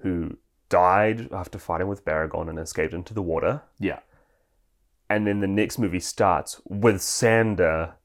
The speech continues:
Speaker 1: doing the exact same stuff as Frankenstein did.
Speaker 2: Yeah.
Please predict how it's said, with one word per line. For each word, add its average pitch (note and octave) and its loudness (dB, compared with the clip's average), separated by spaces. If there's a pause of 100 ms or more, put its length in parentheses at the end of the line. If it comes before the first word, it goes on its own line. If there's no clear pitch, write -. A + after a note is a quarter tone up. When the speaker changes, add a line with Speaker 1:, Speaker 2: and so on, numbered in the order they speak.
(480)
Speaker 1:
doing G2 2
the F#2+ 2
exact F2+ 0
same F2+ -4
stuff - -10
as F2 -8
Frankenstein F#2 -4
did. C#3+ -2 (560)
Speaker 2:
Yeah. G#2 0